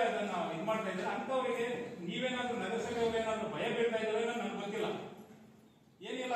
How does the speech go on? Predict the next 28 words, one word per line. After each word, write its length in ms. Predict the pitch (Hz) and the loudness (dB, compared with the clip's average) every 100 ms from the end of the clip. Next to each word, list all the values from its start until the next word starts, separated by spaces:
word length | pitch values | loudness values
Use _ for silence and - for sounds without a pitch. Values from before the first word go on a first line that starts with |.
| 226 | -2
ಕಿಜಾಜಲ್ಲಿ 480 | 233 254 247 247 240 | -2 -2 0 0 2
ಇದರಲ್ಲಿ 280 | 233 233 233 220 | 2 2 2 2
ಒಂದು 160 | 208 214 214 - 190 | 2 -2 -4 -6 -8
ಏನೋ 160 | 226 214 196 180 175 170 165 - - | -2 0 0 0 -2 -4 -8 -12 -10
ಒಂದು 160 | 185 180 175 165 165 160 156 151 151 - - - | -8 -4 -2 0 0 0 0 -2 -4 -8 -10 -4
ಬಿರಿಯಾನಿ 300 | 226 - 208 | 2 2 2
ಹೋಟೆಲ್ 220 | 208 196 175 | 0 0 0
ಆಗಿದೆ, 220 | 165 165 - | -2 -4 -4
ಬಿರಿಯಾನಿ 320 | 196 226 233 254 214 | 0 0 0 -2 -2
ಪ್ಯಾರಡೈಸ್ 400 | 202 208 208 - | -2 0 0 0
ಏನೋ 120 | 220 208 | 0 0
ಒಂದು 100 | 185 | 0
ಹಾಕಿದೆ. 320 | 190 180 143 135 - - 202 208 - - 190 | 0 -2 -2 -4 -6 -8 -8 -6 -6 -6 -4
ಅದರಲ್ಲೇ 340 | 240 269 277 247 | 0 2 2 4
ನಾವು 180 | 240 233 240 - | 4 6 4 4
ವಾಕಿಂಗ್ 320 | - 262 262 233 | 2 0 0 2
ಮಾಡ್ತಾ 220 | 233 240 214 | 2 2 2
ನೋಡಿದ್ವಿ, 300 | 196 185 180 - - - - - - - - - - 180 | 2 2 -2 -4 -10 -14 -14 -14 -14 -16 -20 -20 -14 -10
ಓ-, 180 | - - - 277 | -8 -8 -2 0
ಓಪನ್ 260 | 277 269 254 | 4 4 4
ಆಗಿದೆ, 260 | 254 254 247 | 2 2 2
ಪರ್ಮಿಷನ್ 400 | 208 254 254 254 262 | 0 0 0 0 0
ಕೂಡ 100 | 254 240 | 0 0
ತಿಳ್ಕೊಂಡಿಲ್ಲ 420 | 233 226 220 196 - | 0 0 0 0 0
ಅಂತ. 100 | - - - - - | -4 -6 -10 -8 -4
ಅಂಥದ್ರಲ್ಲಿ 560 | 285 277 247 - 233 - - - | 0 2 2 2 0 -2 -6 -2
ಕಾರಣನೇ 360 | 202 233 240 233 | 0 2 2 2
ಇಲ್ಲ. 100 | 190 | 2